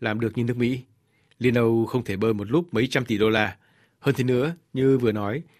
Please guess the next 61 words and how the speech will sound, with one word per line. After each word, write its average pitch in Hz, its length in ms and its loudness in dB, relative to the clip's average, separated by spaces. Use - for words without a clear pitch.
Liên 143 120 0
hiệp 127 100 2
châu 143 140 0
Âu 139 100 2
là 120 80 0
một 101 120 -4
khối 107 160 0
hai 123 180 0
mươi 131 80 -2
bảy 101 180 0
nước 131 220 2
với 113 120 -2
những 147 120 -6
quyền 110 160 0
lợi 104 120 -2
khác 131 160 -8
nhau. 110 240 0
Nước 127 140 0
Đức 160 200 2
cho 131 80 0
đến 110 140 2
nay 117 260 2
trong 127 300 -2
thế 113 200 -2
xuất 160 160 -6
siêu 139 240 2
với 113 140 2
Hoa 131 120 0
Kỳ 120 240 0
nên 117 400 0
không 135 160 2
muốn 113 220 0
lao 123 260 2
vào 101 240 0
một 98 160 -6
cuộc 110 100 -4
đọ - 160 -6
sức 143 220 -4
thương 131 180 2
mại 107 180 0
với 101 100 -4
Mỹ. 113 220 -2
Trong 117 440 0
mọi 117 140 -4
trường 120 160 0
hợp 110 200 -4
thì 110 100 -14
đây 117 140 4
không 113 140 -8
phải 107 100 -4
là 101 60 -4
một 101 160 -6
cuộc 107 160 -6
chiến 117 240 0
thương 135 200 0
mại 110 220 0
hiểu 107 200 -2
theo 107 140 -2
nghĩa 120 140 -2
truyền 127 180 2
thống, 110 300 -2